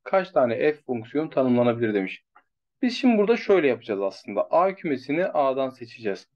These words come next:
Diyeceğiz ki A eşittir iki için. Şunu diyebilir miyiz o halde? F iki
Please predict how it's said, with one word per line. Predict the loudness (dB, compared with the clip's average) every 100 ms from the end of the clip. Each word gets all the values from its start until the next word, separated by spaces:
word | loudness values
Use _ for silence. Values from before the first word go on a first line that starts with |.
| _ _ _ -4
Diyeceğiz | -2 2 2 2
ki | -6 -2
A | 2 4 2
eşittir | -4 -6 -10 -2 -2 -2
iki | -12 -2 0
için. | 0 -6 -12 _ _ _ _ _ _ _ _ _ _ _
Şunu | -4 -2
diyebilir | 4 2 2 0
miyiz | 0 2
o | 2
halde? | 2 -2 -4
F | -4 -6
iki | -16 -2 0 0